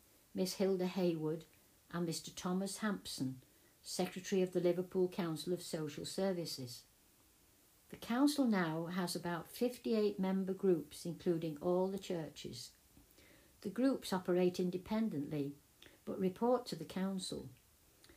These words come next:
Other voluntary societies which work in a similar way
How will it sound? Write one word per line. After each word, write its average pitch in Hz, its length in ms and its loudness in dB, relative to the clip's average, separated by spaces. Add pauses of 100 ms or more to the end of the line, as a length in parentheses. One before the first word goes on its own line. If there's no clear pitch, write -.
(200)
Other 262 240 4
voluntary 165 460 0
societies 160 680 0
which 175 220 -6
work 170 240 -2
in 165 120 -4
a 160 40 -4
similar 226 400 2
way 156 400 -4